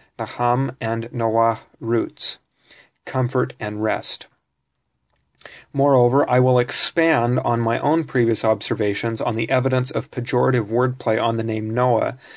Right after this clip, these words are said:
in Mosiah chapters eleven and twelve, to show that the narrator, Mormon or his source Alma the Elder, used wordplay on the roots Naham and Noach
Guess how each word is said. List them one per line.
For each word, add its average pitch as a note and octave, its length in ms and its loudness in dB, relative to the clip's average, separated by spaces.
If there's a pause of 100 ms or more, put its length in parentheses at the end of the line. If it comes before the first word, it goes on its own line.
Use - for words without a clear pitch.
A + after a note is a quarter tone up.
(140)
in A#2+ 160 -2
Mosiah A#2+ 480 2
chapters A#2+ 460 -2
eleven A2+ 340 0
and G#2 160 -8
twelve, A2 500 0 (420)
to B2+ 80 -4
show D3 260 2
that D3+ 160 0
the C#3+ 100 -2
narrator, A#2 720 0 (300)
Mormon B2+ 640 2
or A#2+ 140 2
his G#2 180 -4
source A#2 400 0
Alma G#2+ 220 -4
the G2 140 -2
Elder, A2+ 400 0 (480)
used B2+ 260 0
wordplay B2+ 640 0
on A#2 200 0
the A2+ 80 0
roots A#2 360 0 (160)
Naham B2 640 -2 (240)
and A2 320 -6
Noach A#2 580 0